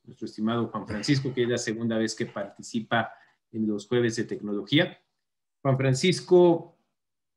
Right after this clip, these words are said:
es licenciado en comunicación por la Universidad de Anáhuac y dirige J F Strategy, empresa especializada en servicios de consultoría e investigación de mercados en tecnología aplicable a los negocios.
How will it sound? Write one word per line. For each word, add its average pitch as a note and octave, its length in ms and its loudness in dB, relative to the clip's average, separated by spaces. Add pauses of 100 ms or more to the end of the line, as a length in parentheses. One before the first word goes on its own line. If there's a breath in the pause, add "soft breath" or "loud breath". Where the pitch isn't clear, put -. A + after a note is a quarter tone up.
(880)
es D#3 220 4
licenciado C#3 380 4
en D3 80 2
comunicación B2+ 640 0
por C#3+ 100 -2
la B2+ 80 2
Universidad A2+ 440 0
de C3 40 2
Anáhuac A#2+ 500 -2 (400)
y B2+ 120 0
dirige C3+ 420 2
J C#3 300 0
F C3+ 180 0
Strategy, C3+ 580 -2 (440)
empresa C3 420 0
especializada C3 640 0
en C3+ 80 4
servicios B2+ 500 -2
de B2 120 -2
consultoría A2+ 720 0
e C3 80 2
investigación G#2+ 640 -4
de B2+ 80 -2
mercados A2+ 580 -4
en G#2 80 -4
tecnología G2+ 520 -8
aplicable A2+ 420 -4
a - 20 -2
los G2+ 180 -8
negocios. - 680 -12